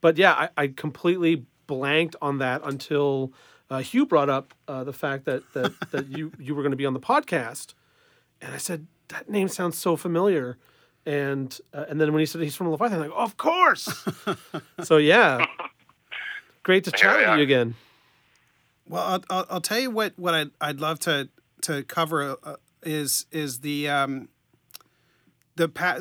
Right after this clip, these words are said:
Speaker 3: what you had t-, discussed was, was how you'd sort of lost your passion for what you were doing, that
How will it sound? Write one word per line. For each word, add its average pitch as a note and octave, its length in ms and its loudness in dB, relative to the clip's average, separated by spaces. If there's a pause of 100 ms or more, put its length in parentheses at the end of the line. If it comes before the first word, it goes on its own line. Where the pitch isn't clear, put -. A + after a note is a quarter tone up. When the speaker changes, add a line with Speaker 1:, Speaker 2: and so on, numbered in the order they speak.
(120)
Speaker 3:
what G#3+ 280 -4
you A#3+ 140 -2
had F3+ 160 -2
t-, - 140 -10
discussed D3+ 500 -4
was, C3+ 400 -6 (300)
was C#3+ 180 -6
how E3 160 -2
you'd D#3+ 280 -2
sort D#3 180 -4
of C#3+ 60 -6
lost C3+ 340 -2
your C3+ 80 -10
passion E3+ 640 -4 (280)
for - 140 -10
what C#3+ 180 -4
you D#3 140 -4
were D#3+ 80 -2
doing, E3+ 480 -6 (1160)
that D3 500 0